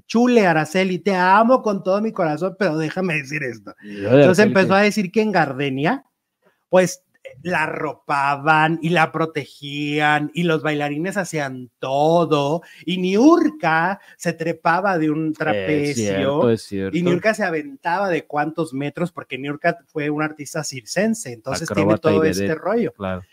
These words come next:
Speaker 1: Y dice, "Eh, eh, la verdadera vedette,
Speaker 2: Ahí era
Speaker 1: el
Speaker 2: ella.
Speaker 1: vedetismo era conmigo".
Speaker 2: Pues tiene razón.
Speaker 1: Dice,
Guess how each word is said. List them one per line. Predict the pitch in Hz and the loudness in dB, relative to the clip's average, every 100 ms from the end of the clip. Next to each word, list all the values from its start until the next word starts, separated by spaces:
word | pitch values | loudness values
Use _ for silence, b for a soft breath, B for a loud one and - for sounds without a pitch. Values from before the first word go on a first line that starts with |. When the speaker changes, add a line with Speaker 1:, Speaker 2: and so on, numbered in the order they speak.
| _ - | _ -4
Speaker 1:
Y | |
dice, | 165 160 160 139 - - | -2 2 2 0 -4 -6
"Eh, | 160 170 202 226 262 156 | -2 0 -2 -2 -10 -12
eh, | - | -6
la | 175 170 | 2 2
verdadera | 165 165 156 147 170 233 254 214 170 - _ 135 | 4 0 0 0 2 4 4 4 2 -6 _ -8
vedette, | 156 131 139 226 - _ _ _ _ _ | -6 -6 -4 -4 -6 _ _ _ _ _
Speaker 2:
Ahí | 98 98 101 | -4 0 0
era | 90 | 0
Speaker 1:
el | 160 | 2
Speaker 2:
ella. | - 139 95 | 2 2 0
Speaker 1:
vedetismo | 170 190 240 214 | -4 -4 -2 0
era | 165 | 0
conmigo". | 165 - 117 185 214 123 _ _ | -4 -12 -4 -2 -2 -6 _ _
Speaker 2:
Pues | _ 104 | _ 0
tiene | 143 131 | 4 4
razón. | 104 87 143 165 147 | 2 -2 2 2 2
Speaker 1:
Dice, | 151 156 | -2 -2